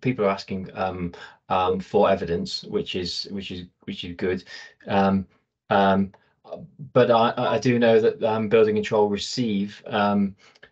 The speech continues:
uh, a, a whole v-, variety of different, um, outputs that they have to then interpret.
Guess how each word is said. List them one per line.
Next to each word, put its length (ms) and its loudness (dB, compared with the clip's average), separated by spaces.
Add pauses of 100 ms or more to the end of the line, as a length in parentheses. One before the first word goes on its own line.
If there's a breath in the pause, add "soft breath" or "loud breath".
(160)
uh, 540 0 (140)
a, 60 -2
a 100 -4
whole 320 2
v-, 360 2
variety 720 2
of 80 -8
different, 500 -6
um, 420 -8
outputs 640 -2 (680)
that 160 -2
they 360 2
have 240 -4
to 120 -4
then 420 -2
interpret. 680 2